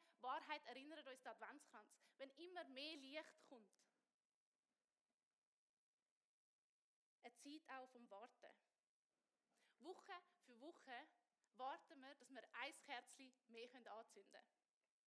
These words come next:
Tag für Tag warten die Kinder darauf, dass sie ein Türchen mehr beim Adventskalender öffnen können. Vielleicht auch ein paar Erwachsene. Und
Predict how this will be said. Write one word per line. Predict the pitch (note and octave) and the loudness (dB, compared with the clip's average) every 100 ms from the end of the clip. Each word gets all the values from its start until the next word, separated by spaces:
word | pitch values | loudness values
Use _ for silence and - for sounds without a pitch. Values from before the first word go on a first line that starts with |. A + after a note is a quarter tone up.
| _ _ _ _ _ _ _ _ _ - - - | _ _ _ _ _ _ _ _ _ -20 -6 6
Tag | C#4+ F4+ - - - | 8 8 4 -14 -12
für | C#4+ A3 | -10 2
Tag | C#4+ D4+ C4 F4+ - - _ _ _ _ | 4 6 6 2 -6 -20 _ _ _ _
warten | A#3+ D4+ F4 D#4 | 6 6 4 -4
die | - - | -6 0
Kinder | E4+ G4 C4+ C#4+ | 0 2 2 2
darauf, | C4 E4 | 0 -8
dass | - - | -8 -6
sie | C4 | -4
ein | - | -4
Türchen | - D4 E4+ D4+ B3+ | -4 0 0 0 0
mehr | B3+ C#4+ | 0 0
beim | C#4+ | -2
Adventskalender | G#3+ - A3+ C#4 - - - - A#3 B3 D4+ | -4 0 -2 -2 -8 -16 -18 4 8 8 6
öffnen | D4+ C#4 G#3 - | -4 -4 -8 -10
können. | G#3 - _ _ _ _ _ | -14 -16 _ _ _ _ _
Vielleicht | A#3 B3+ A#3+ | -6 -4 -2
auch | A3+ | -2
ein | A3 | -4
paar | G#3+ G#3 | -4 -2
Erwachsene. | G3 A#3+ - B3+ G3+ G#3 - - - - _ _ _ _ _ _ _ _ _ _ _ _ - | 0 -2 -4 -12 -14 -18 -20 -20 -20 -20 _ _ _ _ _ _ _ _ _ _ _ _ -2
Und | C4 C4 | -2 -2